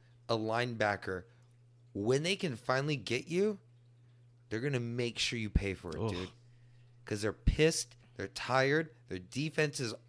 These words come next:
Speaker 1: everyone's pissed. That's what happens to those guys. That's why Baker Mayfield's not running.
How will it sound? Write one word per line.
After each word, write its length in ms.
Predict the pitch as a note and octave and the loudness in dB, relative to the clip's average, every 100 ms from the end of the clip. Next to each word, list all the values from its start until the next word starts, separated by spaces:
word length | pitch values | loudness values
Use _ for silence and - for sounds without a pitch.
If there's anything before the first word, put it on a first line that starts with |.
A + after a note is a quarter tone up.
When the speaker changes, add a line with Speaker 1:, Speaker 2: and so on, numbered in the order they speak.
| - - - - - - | -20 -20 -20 -20 -8 2
Speaker 1:
everyone's 380 | D#3 D3+ B2+ G2+ | 4 4 2 0
pissed. 500 | - F#2 - - - - - - - - - - - - - | -2 -2 -6 -10 -16 -20 -20 -20 -20 -20 -20 -20 -20 -20 -6
That's 180 | A2+ - | -4 -2
what 80 | E3 | 2
happens 240 | G#3+ A3 | 2 0
to 40 | F3 | 0
those 160 | B2+ | 0
guys. 260 | A#2+ G2+ - - - - | 2 0 -2 -12 -16 -4
That's 160 | C3+ | 0
why 80 | D3+ | 0
Baker 320 | A#2+ C#3+ D3 | 2 0 0
Mayfield's 500 | C#3+ F3 G#3+ G3+ C3 | 0 0 2 2 2
not 180 | A2+ G#2+ | -2 -2
running. 320 | F#2+ F2 E2 | -4 -6 -8